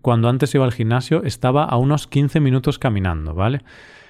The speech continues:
Entonces, como no me sobraba mucho el tiempo, es cierto que, mm, caía en esta contradicción, <laughs> entonces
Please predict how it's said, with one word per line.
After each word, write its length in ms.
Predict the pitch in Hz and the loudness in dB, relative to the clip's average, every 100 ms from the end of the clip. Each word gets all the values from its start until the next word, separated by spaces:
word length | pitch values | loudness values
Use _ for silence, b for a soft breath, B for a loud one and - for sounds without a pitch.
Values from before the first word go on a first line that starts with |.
| B | B
Entonces, 420 | 127 165 156 170 | 0 2 2 0
como 240 | - 131 131 | 2 2 2
no 240 | 151 160 | 2 4
me 120 | 160 | 2
sobraba 320 | - 156 156 | 2 2 4
mucho 260 | 156 156 165 | 4 4 2
el 60 | 143 | 4
tiempo, 360 | 156 160 165 | 4 4 2
es 100 | 160 - | 0 2
cierto 380 | 139 143 151 - | 0 2 -2 0
que, 460 | 123 107 98 92 | 0 2 0 -2
mm, 680 | 90 87 87 110 - _ - | -4 -6 -8 -10 -16 _ -4
caía 460 | 120 123 170 139 151 | 0 4 4 2 0
en 120 | 123 | 0
esta 240 | 131 - 127 | 0 0 0
contradicción, 760 | 135 123 123 117 - 151 170 | 0 2 0 0 0 0 2
<laughs> 0 | |
entonces 680 | 175 123 135 117 127 - - | 0 0 0 0 -6 -6 -20